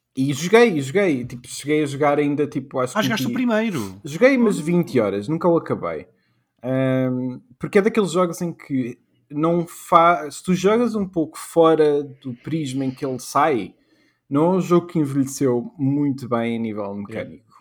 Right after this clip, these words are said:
Speaker 1: Ah,
Speaker 2: Sim, basta
Speaker 1: e
Speaker 2: olhar para o U I, basta olhar para os menus e é do
Speaker 1: Yeah,
Speaker 2: género,
Speaker 1: exato.
Speaker 2: meu Deus.
Speaker 1: Ah, há, há jogos dos quais, tipo, são intemporais, não interessa em que altura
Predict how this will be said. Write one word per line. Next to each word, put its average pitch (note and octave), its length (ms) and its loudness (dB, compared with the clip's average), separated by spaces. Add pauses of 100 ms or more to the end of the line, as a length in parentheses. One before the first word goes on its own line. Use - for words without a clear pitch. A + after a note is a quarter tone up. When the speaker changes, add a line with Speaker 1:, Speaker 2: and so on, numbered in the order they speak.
(180)
Speaker 1:
Ah, B2 440 -4
Speaker 2:
Sim, C3 80 -2
basta A#2 240 -4
Speaker 1:
e - 20 -2
Speaker 2:
olhar A#2+ 180 -2
para B2 140 -10
o B2 60 -4
U B2 340 -4
I, G#2+ 80 -8
basta G2+ 220 -16
olhar G#2+ 100 -14
para A2+ 120 -14
os G#2+ 60 -12
menus A2 360 -10
e A2 60 -10
é G#2+ 40 -10
do A2 60 -10
Speaker 1:
Yeah, B2 220 0
Speaker 2:
género, A2+ 120 -4
Speaker 1:
exato. G#2+ 300 -10
Speaker 2:
meu B2 140 -6
Deus. D3+ 300 2 (360)
Speaker 1:
Ah, D#3 220 -6
há, - 20 6
há F3+ 40 6
jogos G3 340 2
dos F3+ 160 -6
quais, E3+ 320 4
tipo, - 220 -8
são E3 140 -2
intemporais, C#3+ 640 2
não C3 80 -2
interessa B2 400 -2
em B2 60 0
que B2 100 -4
altura B2 320 -4